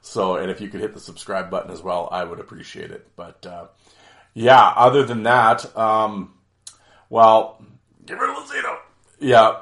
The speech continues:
he's back, folks. Yeah, uh, uh, uh, you know, retirement didn't last long. Apparently retirement didn't agree with him. But, uh, Joe, Joe Lozito,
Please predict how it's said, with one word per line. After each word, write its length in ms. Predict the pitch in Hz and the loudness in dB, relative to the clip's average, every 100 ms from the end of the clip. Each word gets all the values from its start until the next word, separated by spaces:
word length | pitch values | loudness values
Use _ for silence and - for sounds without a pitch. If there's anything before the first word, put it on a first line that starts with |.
| - | -12
he's 260 | 120 131 | -6 -6
back, 460 | - 131 123 117 - - _ _ _ | 2 4 6 4 0 -16 _ _ _
folks. 500 | - 107 101 - - _ _ _ _ _ _ _ - - | -2 -2 -2 -6 -18 _ _ _ _ _ _ _ -20 -8
Yeah, 300 | 104 95 92 - | 0 0 0 -6
uh, 140 | 107 - - 101 - | -10 -10 -12 -12 -4
uh, 20 | |
uh, 460 | 110 101 95 95 95 - | 0 2 0 -2 -8 -8
you 80 | |
know, 260 | 107 101 92 _ _ | -6 -6 -8 _ _
retirement 540 | - 123 160 170 165 135 | -6 4 8 8 6 2
didn't 200 | 151 151 | 0 2
last 340 | 143 139 120 | 4 6 4
long. 220 | 131 123 | 4 4
Apparently 380 | 107 131 147 139 | 4 2 0 2
retirement 540 | 131 127 131 127 117 113 | -2 0 0 0 -4 -8
didn't 180 | 113 | -10
agree 300 | 113 113 107 | -10 -6 -6
with 120 | 104 95 | -6 -6
him. 200 | 90 - - - _ _ - | -8 -12 -20 -20 _ _ 4
But, 320 | 120 110 - | 6 6 4
uh, 440 | 117 110 110 113 | 6 6 6 0
Joe, 300 | - 139 165 | 2 4 4
Joe 220 | 127 147 151 | 2 4 4
Lozito, 600 | 147 123 143 127 123 | 2 0 2 2 2